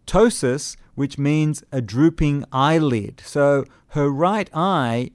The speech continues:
is mostly half closed. She's quite recognizable when you see her. Now, her videos are also very easily recognizable because you'll see her, Supreme Master, sitting in front of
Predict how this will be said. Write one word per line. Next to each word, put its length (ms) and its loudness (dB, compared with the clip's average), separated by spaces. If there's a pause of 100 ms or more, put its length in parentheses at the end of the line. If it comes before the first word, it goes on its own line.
is 340 -4 (200)
mostly 680 -2 (180)
half 520 -4 (160)
closed. 840 -4 (600)
She's 300 0
quite 360 -2
recognizable 1040 0
when 220 -4
you 100 -4
see 340 -4
her. 260 -6 (340)
Now, 240 2
her 200 2
videos 720 2
are 100 4
also 500 2
very 500 2
easily 500 -2
recognizable 920 -2
because 560 2
you'll 260 0
see 580 0 (160)
her, 500 2 (100)
Supreme 580 0
Master, 640 0 (280)
sitting 360 2
in 80 2
front 300 0
of 200 0